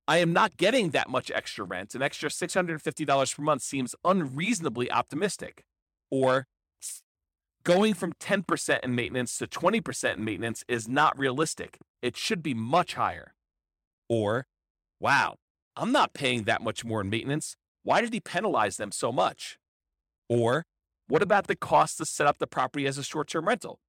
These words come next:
which you totally ignored, James?" Or,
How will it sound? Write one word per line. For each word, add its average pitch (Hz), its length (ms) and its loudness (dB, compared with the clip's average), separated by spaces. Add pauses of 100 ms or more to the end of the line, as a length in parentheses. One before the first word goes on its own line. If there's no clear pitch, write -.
(200)
which 131 220 -2
you 170 80 -6
totally 185 540 2
ignored, 170 420 0
James?" - 460 -12 (680)
Or, 135 380 2